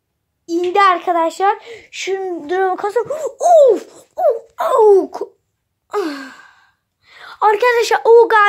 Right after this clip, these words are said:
üç. O K A üç. O K A üç mermisi de burada. Mermisi burada çok iyi oldu bu.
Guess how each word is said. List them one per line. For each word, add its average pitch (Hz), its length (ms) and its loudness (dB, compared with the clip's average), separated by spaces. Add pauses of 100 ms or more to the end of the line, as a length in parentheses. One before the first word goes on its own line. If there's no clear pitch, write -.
üç. - 380 -6 (3250)
O 440 260 -2
K - 140 -20
A 415 380 2
üç. - 540 -8 (1040)
O 403 220 0
K 427 100 0
A 415 100 2
üç 403 140 -6
mermisi 381 580 -4
de 381 140 -4
burada. 349 420 -2 (1700)
Mermisi 330 540 -6
burada 302 420 -4
çok 294 260 -10
iyi 277 80 -6
oldu 240 320 -8
bu. 220 120 -20